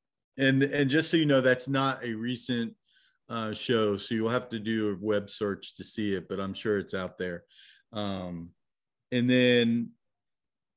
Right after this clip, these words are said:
talked about that already. And so I would encourage you guys just to go out there and look at what's coming up, but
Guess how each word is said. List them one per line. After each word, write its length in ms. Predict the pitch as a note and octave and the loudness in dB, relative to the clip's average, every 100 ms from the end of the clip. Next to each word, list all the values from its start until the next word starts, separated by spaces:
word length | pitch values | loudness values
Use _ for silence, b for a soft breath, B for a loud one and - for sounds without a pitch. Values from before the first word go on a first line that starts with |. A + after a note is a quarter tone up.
| _ _ _ _ _ | _ _ _ _ _
talked 260 | G#2+ G2+ | -14 -12
about 220 | G2+ F#2+ F2 | -10 -10 -10
that 180 | G2 | -10
already. 920 | G2 G2 F#2+ A2+ A#2+ B2 B2 A#2+ A2 G#2+ _ _ _ _ _ _ | -8 -6 -2 0 2 2 0 -2 -6 -12 _ _ _ _ _ _
And 200 | B2 A#2+ | -6 -4
so 440 | - C3 B2 A#2 b b b b b | 2 4 4 2 b b b b b
I 260 | B2+ C#3 E3 | -2 4 6
would 200 | F3 D#3+ | 8 8
encourage 420 | D3+ C3+ D#3+ D3+ | 6 4 2 2
you 80 | D3 | 2
guys 360 | C#3+ C#3+ C3+ A#2+ | 2 4 2 -2
just 220 | B2+ - | -8 -8
to 80 | B2+ | -2
go 160 | B2 | 2
out 160 | B2 B2 | 2 0
there 180 | B2+ A#2+ | -2 -2
and 140 | A#2 | -2
look 200 | A#2 A#2 | -4 -4
at 160 | A#2 G#2+ | -8 -4
what's 260 | A2+ A2 | -4 -4
coming 240 | - A#2 A2+ | -4 -4 -2
up, 220 | A2+ - | -4 -2
but 180 | A#2 G#2+ | -2 -2